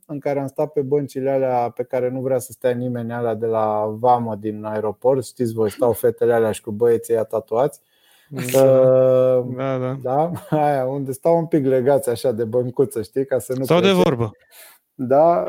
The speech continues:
Speaker 1: uh, am stat și noi pe băncuțele alea acolo, toată lumea se uita la noi, îți dai seama, și amândoi cu tricouri cu România, îți imaginezi, era <laughs>
Speaker 2: Erați exact cum nu trebuia, da.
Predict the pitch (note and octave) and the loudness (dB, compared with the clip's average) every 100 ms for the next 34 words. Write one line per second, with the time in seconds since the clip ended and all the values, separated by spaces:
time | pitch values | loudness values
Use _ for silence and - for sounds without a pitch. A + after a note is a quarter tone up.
0 | E3 D#3+ D#3+ D#3+ D#3+ D#3+ D#3+ D#3 F#3+ E3 | 2 4 4 4 4 2 0 -2 -2 -2
1 | D#3+ F#3+ E3 F#3+ F3 C#3+ B2 C#3 - C#3+ | 0 0 0 -2 -2 -2 -2 -4 -2 -2
2 | C#3 C#3 C#3 B2 A#2 - D#3+ E3+ D#3 D3 | 0 0 2 0 -2 0 4 4 2 -2
3 | C#3+ C#3+ D3 C#3+ - B2 - C#3+ C3 C3 | 0 0 0 -2 -4 -8 -4 -2 -2 -4
4 | C#3 A#2+ C3 B2 C3 B2+ A#2+ A2+ C#3+ C3 | -8 -4 -4 -4 -2 -2 -2 -6 -8 -8
5 | C3 C3 B2 A2+ A2+ A2+ C3+ B2+ - B2 | -4 -4 -4 -8 -8 -4 -2 -2 -2 -4
6 | A#2+ A#2 A#2+ C#3 C#3 B2+ A2+ - B2 A#2+ | -2 -4 -2 0 0 -2 -6 -10 -6 -4
7 | A#2 B2+ A#2+ G#2+ A2 A#2+ G#3+ - - - | -4 -2 -4 -2 -2 -2 -2 -2 -4 -2
8 | D3 - D#3 E3 D#3 - _ - _ D#3+ | -4 0 0 0 -4 -4 _ -12 _ -6
9 | D3 C#3+ E3+ - E3+ D3 E3 D#3 D#3+ D#3 | -2 2 2 2 -2 0 0 2 2 2
10 | E3 D#3 D3+ A#2+ A2+ B2 | 2 2 2 2 0 -4